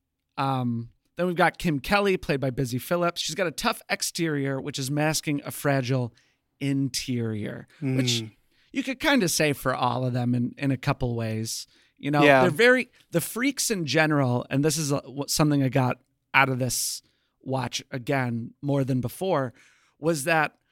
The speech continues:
Speaker 1: they are probably the most emotional of everybody.
Speaker 2: Oh, yeah.
Speaker 1: And that's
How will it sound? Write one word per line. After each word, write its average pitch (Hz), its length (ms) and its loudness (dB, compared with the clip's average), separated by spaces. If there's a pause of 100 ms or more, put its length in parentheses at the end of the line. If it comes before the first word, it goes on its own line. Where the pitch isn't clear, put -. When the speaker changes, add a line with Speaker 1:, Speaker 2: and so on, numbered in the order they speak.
(340)
Speaker 1:
they 196 280 0
are 196 240 6
probably 170 680 2
the 147 160 2
most 143 500 0
emotional 131 960 0 (360)
of 139 200 0
everybody. 131 840 -4 (260)
Speaker 2:
Oh, 180 160 2
yeah. 143 320 0
Speaker 1:
And 127 340 -6 (340)
that's - 360 0